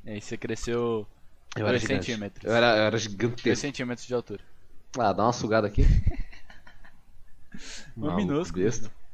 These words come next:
Speaker 2: Irmão, tá ligado que, quando que a gente se viu mesmo? Final do ano passado, não foi?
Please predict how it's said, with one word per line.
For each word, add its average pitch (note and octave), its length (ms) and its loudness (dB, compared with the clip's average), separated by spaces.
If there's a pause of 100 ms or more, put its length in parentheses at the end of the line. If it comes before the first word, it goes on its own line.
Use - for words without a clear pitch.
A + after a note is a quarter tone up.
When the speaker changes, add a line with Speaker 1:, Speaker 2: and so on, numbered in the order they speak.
(540)
Speaker 2:
Irmão, D3+ 500 8 (320)
tá D#3 80 8
ligado D#3+ 300 8
que, D#3+ 420 6
quando A3+ 200 4
que G#3 80 4
a - 20 8
gente E3 120 2
se - 100 -4
viu B2+ 120 6
mesmo? F3 180 6
Final D3+ 260 4
do D#3+ 60 8
ano D#3+ 80 6
passado, D3 280 8
não G2 80 2
foi? E3 320 4